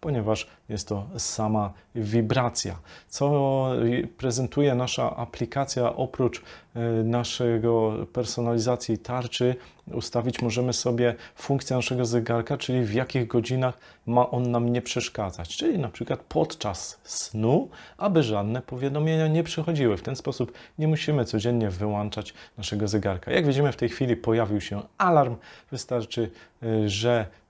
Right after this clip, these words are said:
y, klikniemy, y, na nasz ekran. O, ekran jednak nie,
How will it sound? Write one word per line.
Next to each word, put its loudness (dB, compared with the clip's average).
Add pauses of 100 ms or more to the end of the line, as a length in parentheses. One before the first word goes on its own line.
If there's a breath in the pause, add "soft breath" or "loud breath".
y, -4
klikniemy, -2 (300 soft breath)
y, -8 (440)
na 2
nasz -4
ekran. -2
O, -2 (300)
ekran -2
jednak 0 (420 loud breath)
nie, 0